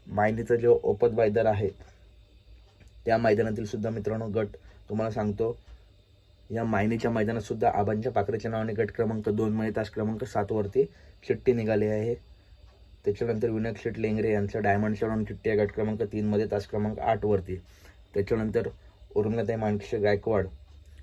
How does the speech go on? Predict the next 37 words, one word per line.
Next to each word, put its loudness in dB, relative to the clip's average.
यांच्या -2
नावाने -2
चिठ्ठी -2
आहे, 4
गट -4
क्रमांक -2
चार 2
मध्ये 0
तास -2
क्रमांक -2
एक 0
वरती. -2
तर 0
या 4
गटात 0
आपल्याला 0
कंदूरचा 0
राजा 4
किंवा 4
अर्जुन 4
पळताना 2
दिसेल. -2
त्याच्यानंतर -4
दादा -2
सरकार 0
यांच्या 0
नावाने -2
चिठ्ठी 0
आहे, 2
गट -2
क्रमांक -2
सहा -2
मध्ये 0
तास 0
क्रमांक -2
सहा 4
वरती. 2